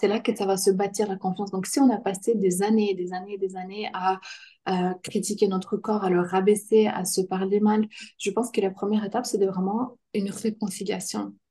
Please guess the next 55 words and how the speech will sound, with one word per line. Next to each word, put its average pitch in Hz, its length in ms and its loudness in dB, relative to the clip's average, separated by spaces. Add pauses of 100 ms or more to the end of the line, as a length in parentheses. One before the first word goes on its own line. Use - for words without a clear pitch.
(120)
une 190 120 -2
réconci-, 214 640 -4
réconciliation 214 680 -2
avec 196 240 -4
notre 196 300 -6
corps, 220 180 -2
une 202 160 -6
réconciliation 214 680 -2
avec 202 200 0
notre 190 240 -14
esprit, - 280 -4
avec 226 120 2
cette - 180 -2
partie - 280 -6
de 226 120 -2
nous-mêmes. 196 320 -2 (500)
Et 202 80 2
je 190 120 0
pense 220 220 -2
que - 80 -2
la 208 120 0
première 208 260 0
étape, 214 160 -6
ce 220 100 -10
serait 196 160 -8
vraiment 185 240 -2
le 196 140 -4
pardon. 190 280 -4
Donc, 190 160 -2
si 233 140 -4
quelqu'un 277 340 2
veut 214 100 6
vraiment 214 340 2
commencer 214 360 -2
à 226 140 4
faire 208 220 -4
ce 202 100 -4
cheminement, 190 500 -6 (360)
c'est 190 200 0
peut-être 220 280 0
de 233 80 4
s'asseoir 202 560 -2
et 196 80 -6
d'écrire 214 320 0 (100)
une 190 140 0
lettre 202 320 -4
de 190 260 -4
pardon 214 440 -4 (120)
à 196 80 -4
mon 196 200 -4
corps - 420 -12 (400)
et 208 100 2
voir 220 300 2
ce - 180 -2
qui 214 380 -2